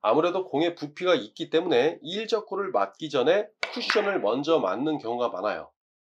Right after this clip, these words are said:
그래서 이럴 때는 차라리 원뱅크로 일적구를 걸어쳐서 득점하는 것이 확률이 더 높은 것 같습니다.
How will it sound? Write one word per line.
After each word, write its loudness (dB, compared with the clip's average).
그래서 0
이럴 4
때는 2
차라리 -4
원뱅크로 -2
일적구를 -6
걸어쳐서 -6
득점하는 -2
것이 -6
확률이 -2
더 -6
높은 -6
것 -4
같습니다. -10